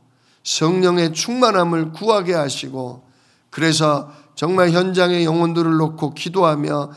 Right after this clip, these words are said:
저들을 사랑하며 저들을 전도할 수 있는 능력을 덧입혀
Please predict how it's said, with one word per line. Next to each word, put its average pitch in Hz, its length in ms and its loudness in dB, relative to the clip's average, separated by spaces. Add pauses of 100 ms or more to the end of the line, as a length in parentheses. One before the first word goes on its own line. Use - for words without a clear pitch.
(200)
저들을 175 500 2
사랑하며 160 760 0 (260)
저들을 139 460 -4
전도할 143 480 -2
수 143 160 -8
있는 147 480 -6 (360)
능력을 160 680 2
덧입혀 147 840 -4